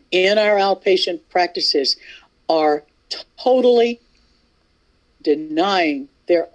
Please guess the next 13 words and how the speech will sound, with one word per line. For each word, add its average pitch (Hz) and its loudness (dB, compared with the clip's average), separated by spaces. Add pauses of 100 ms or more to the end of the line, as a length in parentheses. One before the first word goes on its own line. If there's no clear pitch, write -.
oath 165 -2
to 160 -6
the 151 -2
patient. 170 -2 (300)
They 170 2
are 151 0 (300)
robots 185 -2 (120)
and 151 -6
technicians 214 -2 (280)
to 185 2
the 160 2
insurance 220 0
companies 240 -2